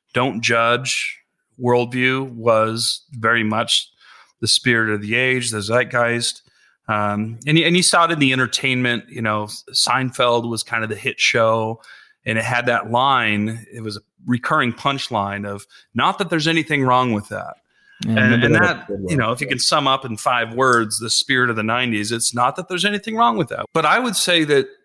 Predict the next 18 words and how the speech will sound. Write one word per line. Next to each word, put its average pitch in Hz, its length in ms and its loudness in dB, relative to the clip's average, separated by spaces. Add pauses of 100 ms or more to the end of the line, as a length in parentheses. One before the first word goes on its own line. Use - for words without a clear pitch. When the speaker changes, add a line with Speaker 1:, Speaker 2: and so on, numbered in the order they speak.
(360)
Speaker 1:
that 151 600 0 (680)
nineties 165 720 0
style 151 460 2
relativism 117 1160 -6 (500)
has 139 240 -2
a 131 60 -4
shelf 165 440 0
life 101 560 -6 (800)
because 131 560 0
it, 143 200 -2
it's 131 140 -2
only 220 180 0
gonna 190 160 2
last 151 320 0
so 147 160 0
long 139 260 2
because 123 300 -6
it 123 160 0